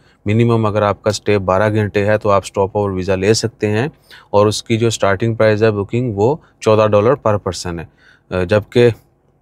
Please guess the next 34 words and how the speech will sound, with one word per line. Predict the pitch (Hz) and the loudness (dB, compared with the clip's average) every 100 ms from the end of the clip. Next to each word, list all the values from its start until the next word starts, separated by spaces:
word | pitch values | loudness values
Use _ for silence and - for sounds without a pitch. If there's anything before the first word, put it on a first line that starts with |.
| _ _ | _ _
बल्कि | 107 107 120 | -4 -2 2
इधर | 117 131 | 2 4
ही | 127 | 4
ऐड | 110 98 | 2 0
कर | 101 | -4
देते | 95 92 101 | -4 -4 -4
हैं, | 120 - - - | -6 -10 -20 -6
ये | 101 117 | 0 2
चौदह | 120 113 123 | 4 2 2
डॉलर | 123 117 117 117 | 2 0 0 -2
है। | 123 | -4
और | - 117 107 | -2 -2 -2
जो | 117 | -2
कतर, | 113 113 131 | -2 -2 0
अ, | 127 - _ _ - 101 101 101 101 117 | -4 -6 _ _ -2 2 4 2 0 -6
normally | 104 107 117 131 | 0 2 4 2
हम | 135 127 | 2 2
विजिट | 117 120 | 2 0
करते | 110 107 107 104 | 0 -4 -2 -4
हैं | 104 104 - | -4 -6 -2
दो | 104 | -2
दिन | 107 110 | 0 -4
की | 110 | -4
होटल | 107 113 | -4 -2
बुकिंग | 107 113 123 113 | -2 -2 0 0
वाला, | 107 107 147 _ _ _ | 2 0 -2 _ _ _
वो | 98 120 123 | 0 2 4
आपको | 117 - 117 | 2 0 -4
पड़ता | 107 110 - | -2 -2 0
है, | 110 104 | 0 0
अल्लाह | 98 | -2
आपका | 98 - 98 | -4 -4 -4
भला | 95 98 | -2 -2
करे, | 95 101 113 139 | -2 0 0 -2